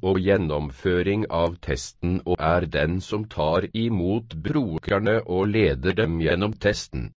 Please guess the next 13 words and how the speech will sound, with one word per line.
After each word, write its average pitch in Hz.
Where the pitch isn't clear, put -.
Hovedobservatør, 80
den 110
av 87
observatørene 87
som 85
følger 95
med 82
på 107
samtlige 73
testbrukere, 101
er 85
ansvarlig 87
for 104